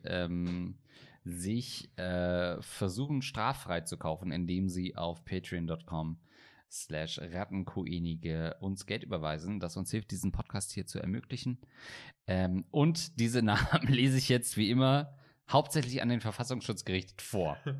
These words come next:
Die E-Mails sind alle da, wir haben die Konten, wir haben die Zugänge. Folgendes. Wer das vorliest, ist ein Doppellauch, LOL. Unterstützt uns als Rattenkönig.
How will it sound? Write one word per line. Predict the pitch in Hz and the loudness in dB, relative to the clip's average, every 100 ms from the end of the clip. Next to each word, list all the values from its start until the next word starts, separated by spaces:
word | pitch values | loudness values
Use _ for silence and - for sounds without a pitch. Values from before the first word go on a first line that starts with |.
| - - - - _ 101 | -8 -16 -20 -20 _ -2
Die | 110 | 2
E-Mails | 143 143 139 | 4 4 4
sind | 120 - | 2 4
alle | 113 104 | 4 6
da, | 110 131 131 | 6 6 4
wir | 104 | 4
haben | 113 131 | 4 4
die | 123 | 2
Konten, | - 127 131 | 2 0 2
wir | 107 98 | 4 4
haben | 101 | 4
die | 101 | 0
Zugänge. | - 92 85 76 76 | -2 0 0 0 -6
Folgendes. | - 110 107 101 78 71 - - - | 2 4 4 2 -2 -6 -14 -18 -4
Wer | 104 123 | 2 4
das | 127 - | 2 2
vorliest, | 120 117 113 - | 2 2 -2 -4
ist | 110 - | -4 0
ein | 98 | 0
Doppellauch, | 98 101 92 90 - | 0 0 2 0 0
LOL. | 87 85 73 - | 0 2 0 -4
Unterstützt | 90 82 - 82 87 | -6 -6 -6 -6 -6
uns | 82 | -6
als | - 80 - | -6 -4 0
Rattenkönig. | 165 151 151 151 156 | 0 2 2 2 0